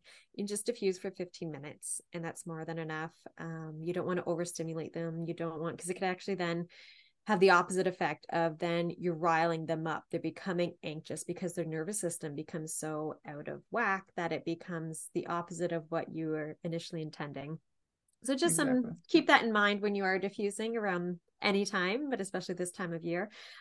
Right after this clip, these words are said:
Speaker 1: I know a lot of people are like, "Yeah, just throw the diffuser on and just keep it on for hours on end to help make sure that germs aren't coming into the house," but it can, it can cause some issues also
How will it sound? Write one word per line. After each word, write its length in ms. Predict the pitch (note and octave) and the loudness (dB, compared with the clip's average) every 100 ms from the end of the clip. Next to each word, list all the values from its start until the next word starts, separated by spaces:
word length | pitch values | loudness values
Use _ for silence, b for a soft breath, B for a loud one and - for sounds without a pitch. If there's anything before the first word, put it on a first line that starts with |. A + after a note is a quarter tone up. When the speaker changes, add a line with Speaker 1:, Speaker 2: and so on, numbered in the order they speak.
| - | -4
Speaker 1:
I 60 | F#3 | 2
know 160 | F3+ | 4
a 40 | F3 | 6
lot 140 | F3 | 4
of 60 | F3 | 2
people 180 | F3+ F3 | 0 2
are 160 | E3+ | 2
like, 240 | E3+ E3+ C#4+ | 2 0 0
"Yeah, 140 | C#4 | 0
just 160 | A3+ - | 0 2
throw 120 | A#3+ | 4
the 100 | A3+ | 4
diffuser 540 | G#3+ - A3+ A3 G#3 F#3 | 2 0 2 2 0 0
on 200 | F#3+ F#3 | 0 -2
and 240 | E3 E3 | -2 -4
just 220 | E3+ - - - | -8 -12 -12 -10
keep 180 | B3 | -4
it 60 | A3 | 0
on 180 | A3 A3 | 0 -2
for 160 | - - | -4 0
hours 320 | G#3 A3+ G#3+ | 2 2 0
on 200 | G#3 G3+ | 0 0
end 380 | G3+ G3 F3+ F#3+ B B B - | 0 0 -2 -4 B B B -4
to 80 | |
help 340 | G3+ G3+ E3 - _ _ _ | 0 2 2 -2 _ _ _
make 180 | G3 F3+ | -2 0
sure 200 | - E4+ | 6 8
that 160 | C4+ F3 | 8 6
germs 320 | F#3+ F3 E3+ | 4 4 4
aren't 220 | F#3 E3+ | 2 2
coming 280 | - E3+ D#3+ | -2 -4 -4
into 220 | D3+ - | -6 -8
the 80 | F3 | -8
house," 520 | E3+ E3+ - - - - | -6 -6 -8 -14 -10 -6
but 140 | D#3+ | -6
it 120 | - | -6
can, 340 | - D#3 D3+ D3 _ _ _ _ _ _ _ | -8 -8 -8 -10 _ _ _ _ _ _ _
it 120 | G#3 - | -12 -8
can 160 | E3+ | -10
cause 400 | E3 F#3+ F3 E3+ | -6 -2 -2 -2
some 140 | F3 E3 | -4 -4
issues 340 | E3 - D#3 | -6 -6 -8
also 320 | - D3 - | -8 -10 -10